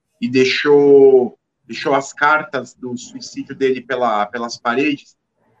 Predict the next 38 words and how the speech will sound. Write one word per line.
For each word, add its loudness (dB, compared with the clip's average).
E -4
ele -2
falava -2
de -6
um -2
ator -2
da -2
Globo, -4
eu -2
acho -4
que -10
eu -8
já, 0
que -18
eu -14
contei. -4
É -10
um -10
caso -2
que -4
eu 0
acho -4
que -6
é -2
meio 0
bizarro, -2
assim, -10
porque -14
o -4
cara -2
tentou -10
se -12
matar, -2
tomando -6
chumbinho, -8
deixou -6
as -6
cartas, -4